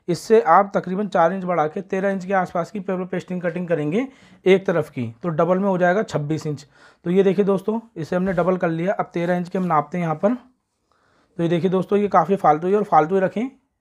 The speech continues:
ठीक है, कम ना पड़े, इस चीज़ का ध्यान रखें। अब इसको ना मैं अपने कपड़े पे चिपका लूँगा, सेम कलर के कपड़े पे। अगर आप कंट्रास्ट बनाना चाहते हो तो कंट्रास्ट कलर के कपड़े पे भी आप इसे चिपका सकते हैं। तो चलिए दोस्तों,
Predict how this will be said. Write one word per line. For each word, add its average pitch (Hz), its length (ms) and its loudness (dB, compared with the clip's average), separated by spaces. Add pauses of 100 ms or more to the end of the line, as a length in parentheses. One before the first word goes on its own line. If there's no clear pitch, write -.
ठीक 175 140 -6
है, 226 80 0
कम 208 180 2
ना 190 160 4
पड़े, 180 220 -2
इस 208 220 -8
चीज़ 180 120 -8
का 208 80 -2
ध्यान 143 260 -4
रखें। 110 220 -8 (440)
अब 196 220 4
इसको 214 280 2
ना 220 140 4
मैं 240 160 0
अपने 208 320 -2
कपड़े 202 320 -4
पे 220 120 -4
चिपका 180 300 2
लूँगा, 180 240 -2
सेम 190 300 0
कलर 175 220 0
के 165 120 -6
कपड़े 135 300 -4
पे। 117 220 -6 (280)
अगर 175 240 4
आप 208 140 0
कंट्रास्ट 185 440 2
बनाना 185 320 0
चाहते 170 300 0
हो 208 140 0
तो 220 140 -4
कंट्रास्ट 175 420 -2
कलर 175 180 -4
के 185 120 -8
कपड़े 165 260 -8
पे 165 100 -6
भी 175 100 -6
आप 170 140 0
इसे 170 160 -8
चिपका 151 320 2
सकते 151 240 -2
हैं। 151 60 2
तो 185 100 -2
चलिए 190 240 0
दोस्तों, 202 320 2